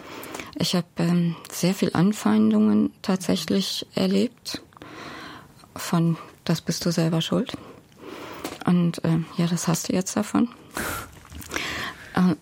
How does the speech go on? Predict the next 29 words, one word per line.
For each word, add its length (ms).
und 140
da 60
bin 180
ich 100
aber 120
nicht 140
allein. 320
Das, 180
das 260
ist 240
einfach, 340
glaub 280
ich, 200
auch 200
aus 200
der 120
Hilflosigkeit 880
tatsächlich 540
der 160
anderen. 480
Und 200
es 100
ist, 340
äh, 100
es 180
wird 180
als 220
widernatürlich 840
empfunden, 600